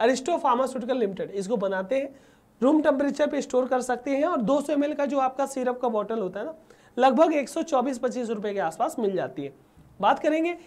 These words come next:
इसके यूजेस की, तो जैसा कि मैं बताया, ये जो अरिस्टोजाइम का सिरप है ना,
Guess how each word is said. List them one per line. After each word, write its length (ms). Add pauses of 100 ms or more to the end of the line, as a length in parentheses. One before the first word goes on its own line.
(120)
इसके 180
यूजेस 380
की, 140 (220)
तो 80
जैसा 300
कि 120
मैं 140
बताया, 300
ये 80
जो 160
अरिस्टोजाइम 640
का 220 (260)
सिरप 400
है 80
ना, 180